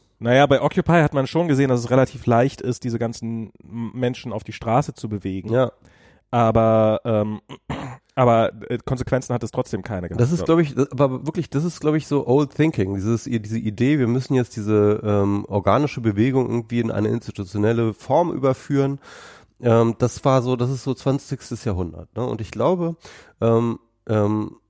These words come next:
Speaker 2: kurzlebige, ähm, aber effektive, ähm, Uprisings mit einem globalen Transfer von Strategien und Wissen, ähm, in die Rest-, zivile,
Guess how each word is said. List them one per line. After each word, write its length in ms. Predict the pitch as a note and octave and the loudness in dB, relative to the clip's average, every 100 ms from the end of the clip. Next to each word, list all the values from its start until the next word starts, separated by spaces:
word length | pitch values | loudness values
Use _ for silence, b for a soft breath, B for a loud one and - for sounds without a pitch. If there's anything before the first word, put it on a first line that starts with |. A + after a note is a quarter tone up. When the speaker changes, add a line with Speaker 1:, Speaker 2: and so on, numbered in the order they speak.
| _ | _
Speaker 2:
kurzlebige, 1200 | - G3 F#3 - C#3 C#3+ C#3 C3 B2+ B2 A#2 A#2 A2+ _ _ _ _ - | -4 0 0 -2 0 0 0 -2 0 2 2 2 0 _ _ _ _ -2
ähm, 320 | A2 G#2 G#2+ | 0 0 -2
aber 200 | A2 A2 | 0 0
effektive, 1120 | A#2 C#3+ C#3 - - C3 A#2 A2+ A#2 A2+ A2 G#2 _ _ _ _ - | 0 -4 -6 -6 -8 -6 -4 0 4 4 4 0 _ _ _ _ -4
ähm, 380 | G#2+ G2 G2 G2+ _ | 0 0 0 -4 _
Uprisings 1040 | - - A2 F#2+ E2+ F2 F2 D#2+ D#2+ - - - | -4 -4 -2 -2 -2 -6 -8 -8 -10 -14 -20 -10
mit 500 | A#2 A#2+ D#3 - - _ B B B | -2 0 -2 -6 -20 _ B B B
einem 500 | G#2+ A#2+ A#2 A2+ A2 | 0 2 2 0 -2
globalen 600 | A2+ G2 G2+ C3 C3+ C3 | -2 2 2 2 2 0
Transfer 600 | - A2 G#2+ - B2 B2 | -2 -4 -4 -2 2 2
von 220 | - A2 | 2 -4
Strategien 600 | G#2+ A#2 A#2 G2+ A2 A2 A2 | -4 -2 -2 -4 -2 -2 -2
und 180 | G#2 | -2
Wissen, 380 | A2+ - A#2 C#3+ - B B B - | -4 -4 -6 -6 -10 B B B 0
ähm, 400 | G#2+ G#2 G#2 G#2 | 2 4 2 0
in 200 | A#2 A#2 | 0 0
die 80 | A2 | 2
Rest-, 280 | B2 D#3 - - - | 0 -2 -6 -20 -14
zivile, 320 | - G#2 | -4 -2